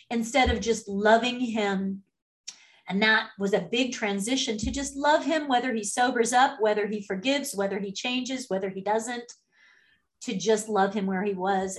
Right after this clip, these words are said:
And that created a lot more beauty in our relationship during those last years, um, because there was an acceptance that he may not change, and that is also okay. That doesn't mean I love him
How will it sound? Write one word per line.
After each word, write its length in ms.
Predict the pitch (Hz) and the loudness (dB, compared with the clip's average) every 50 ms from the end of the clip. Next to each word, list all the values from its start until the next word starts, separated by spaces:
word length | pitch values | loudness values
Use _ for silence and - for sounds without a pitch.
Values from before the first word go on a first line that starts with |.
| - | -10
And 160 | - 190 190 196 | -8 -6 -2 0
that 220 | 208 202 202 196 - - | 0 0 -2 -4 -8 -6
created 320 | - 214 196 208 202 196 | -4 -2 0 0 0 -2
a 60 | 202 | -2
lot 520 | 196 202 208 226 240 269 311 330 - - 233 | -4 -4 -2 0 0 2 2 0 -2 -2 -4
more 680 | 214 220 240 247 247 240 226 226 220 220 220 220 214 - - _ _ _ _ _ - 165 | -4 -4 -2 0 2 4 6 6 6 6 4 2 -2 -6 -16 _ _ _ _ _ -12 -2
beauty 520 | 208 226 240 285 359 466 330 214 175 175 | 2 4 6 8 6 6 6 4 2 2
in 80 | 175 175 | 0 0
our 140 | 175 175 180 | 0 0 0
relationship 720 | 175 170 160 175 170 160 - - 175 - - 180 175 - | -2 -4 -4 -6 -4 -6 -6 -8 -10 -10 -10 -10 -12 -12
during 260 | - 175 170 170 165 | -12 -12 -12 -12 -10
those 260 | 165 160 165 170 - - | -10 -10 -10 -10 -8 -6
last 360 | 196 190 185 185 - - - | -4 -4 -4 -4 -6 -8 -4
years, 560 | 185 196 196 185 - - - - - - - _ _ _ _ _ _ _ - | -2 0 0 0 -2 -6 -8 -8 -10 -12 -14 _ _ _ _ _ _ _ -2
um, 680 | 220 208 202 196 190 190 185 180 175 185 185 220 - - _ _ _ _ _ _ - | 2 4 4 6 6 4 4 0 -2 -6 -12 -14 -16 -20 _ _ _ _ _ _ -10
because 760 | 170 208 240 - - - - 240 226 226 220 214 214 - - - - _ _ _ _ _ | -6 -4 -4 -4 -4 0 4 6 8 8 6 6 2 -2 -6 -8 -12 _ _ _ _ _
there 140 | - 240 233 | 0 2 2
was 180 | 240 240 233 247 | 4 2 2 2
an 100 | 247 226 | 2 0
acceptance 680 | 226 226 - - - 254 247 247 - 254 233 220 - | 0 0 -2 0 2 2 0 0 -2 -8 -8 -6 0
that 220 | - 233 220 220 - - | 2 2 2 2 0 -10
he 180 | - - 240 226 | -6 -2 -2 0
may 300 | 208 214 220 226 226 226 | 2 4 4 6 6 4
not 340 | 214 220 220 226 226 226 | 4 4 4 4 2 2
change, 400 | - - - 214 208 208 202 196 - | -2 -2 0 0 0 0 -2 -4 -4
and 180 | - 208 196 202 | -4 -2 0 2
that 140 | 202 202 208 | 2 4 4
is 120 | 202 196 | 2 2
also 460 | 202 180 196 202 202 - 196 190 185 | 2 -2 -2 -2 -2 -2 -4 -4 -4
okay. 460 | - 180 175 - - 185 180 165 156 160 | -6 -8 -8 -6 -4 -4 -2 -4 -4 -4
That 180 | 190 175 - | -4 -4 -2
doesn't 280 | - 202 208 220 226 190 | -2 -2 -2 -2 -4 -2
mean 180 | 202 208 214 208 | -2 -2 -2 0
I 140 | 185 202 | 0 0
love 340 | 190 196 202 196 208 208 208 | 2 2 4 4 4 2 0
him 280 | - 202 185 185 190 | -4 -4 -4 -4 -4